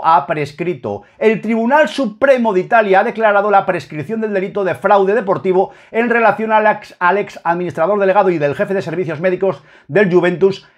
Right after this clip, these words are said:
eh, Antonio Pintus y Ricardo Agriola, respectivamente. Así se resuelve el recurso de la Fiscalía de Turín. Reconocen que hubo delito por uso indebido, indebido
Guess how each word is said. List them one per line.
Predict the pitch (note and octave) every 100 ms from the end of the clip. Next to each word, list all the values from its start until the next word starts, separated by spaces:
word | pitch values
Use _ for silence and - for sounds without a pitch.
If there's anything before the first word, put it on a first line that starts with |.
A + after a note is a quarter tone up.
| _
eh, | D#3 G#3 -
Antonio | C#3 D#3 G#3+ A3 F#3
Pintus | G3 E3+ G3+ G#3
y |
Ricardo | F3 D3 F3+ F3 E3
Agriola, | - F3 D#3 E3 F#3 F#3+
respectivamente. | E3+ E3 - C3+ F3+ D3+ D3 C3 A2+ F#2+ - _ -
Así | D#3+ A3
se | A#3+
resuelve | A#3 G#3+ A3+
el | G3
recurso | F3+ G#3 -
de | G3
la | F3
Fiscalía | - A#3 - F3 G#3
de | A#3
Turín. | A3+ G#3+ F#3 C4 D4 A3 C#3 A#2+ - -
Reconocen | E3 F#3+ B3 B3+ A#3
que |
hubo | B3 C4
delito | A3 G3 B3 A#3 A#3 F3+
por | G3+
uso | A#3+ C#4
indebido, | D4 C4+ B3 G3+ B3 E4 E4 B3+ A#3 A3 A#3+ B3+ -
indebido | C#4+ E4 E4 D4 B3 G#3+ F3+ C4 C4 A#3 G3+ G3+